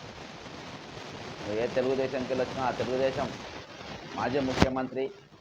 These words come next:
స్వర్గీయ ఎన్టీ రామారావు గారు అసేకమైన దవాఖానలు సందర్శించాడు, మంచిగా చేశాడు. ఆయన గురించి పోతావు, ఆయన దవాఖానకు పోయిన, ఆయన, ఆయన ఆసుపత్రి పోయిన, ఆయన, ఆయన కూడా పోయిండు ప్రభుత్వ ఆసుపత్రులకు, మారువేషం వేసుకొని పోయిండు. కాబట్టి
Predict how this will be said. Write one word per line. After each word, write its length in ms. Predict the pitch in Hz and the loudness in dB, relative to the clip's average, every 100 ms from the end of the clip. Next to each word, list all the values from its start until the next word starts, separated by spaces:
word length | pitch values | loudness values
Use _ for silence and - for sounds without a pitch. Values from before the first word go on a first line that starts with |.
| - - - - - | -20 -20 -20 -18 0
స్వర్గీయ 360 | 113 117 131 131 | 2 4 4 4
ఎన్టీ 160 | 117 127 | 4 4
రామారావు 440 | 135 135 131 127 | 4 6 8 8
గారు 200 | 123 127 151 | 6 4 4
అసేకమైన 580 | 113 - 120 131 127 117 | 2 0 0 0 2 2
దవాఖానలు 460 | 107 123 135 131 | 4 4 4 2
సందర్శించాడు, 640 | 120 117 127 127 127 113 | 0 2 2 2 -2 -2
మంచిగా 280 | 101 107 127 | -2 -2 0
చేశాడు. 380 | 123 120 98 - - - - - _ _ _ _ _ _ _ _ _ _ _ _ _ | 0 -2 -4 -6 -4 4 4 4 _ _ _ _ _ _ _ _ _ _ _ _ _
ఆయన 200 | - 120 | -2 2
గురించి 280 | 127 139 147 | 4 4 2
పోతావు, 300 | 127 135 147 | 4 6 8
ఆయన 160 | 147 135 | 8 6
దవాఖానకు 500 | 107 123 127 131 123 | 8 8 8 2 2
పోయిన, 160 | 120 110 | 2 2
ఆయన, 180 | 110 | 2
ఆయన 240 | 113 117 123 | 2 2 2
ఆసుపత్రి 380 | 120 - 117 117 | 0 0 -2 0
పోయిన, 160 | 107 | 0
ఆయన, 160 | 104 120 | 2 4
ఆయన 200 | 117 139 | 4 6
కూడా 160 | 151 165 | 6 8
పోయిండు 280 | 160 156 127 | 8 6 4
ప్రభుత్వ 380 | 120 127 135 | 2 2 6
ఆసుపత్రులకు, 540 | 135 - 117 101 90 - _ _ _ - | 4 4 -6 -4 -6 -8 _ _ _ -12
మారువేషం 560 | 95 110 143 156 151 147 | 0 4 6 6 4 2
వేసుకొని 340 | 143 139 135 | 0 0 0
పోయిండు. 280 | 123 104 80 - _ _ _ _ _ _ _ _ _ _ _ _ _ _ _ _ _ _ _ _ _ _ _ _ _ _ _ _ _ _ _ - | 2 0 -2 -12 _ _ _ _ _ _ _ _ _ _ _ _ _ _ _ _ _ _ _ _ _ _ _ _ _ _ _ _ _ _ _ 0
కాబట్టి 380 | 107 120 147 | 2 2 2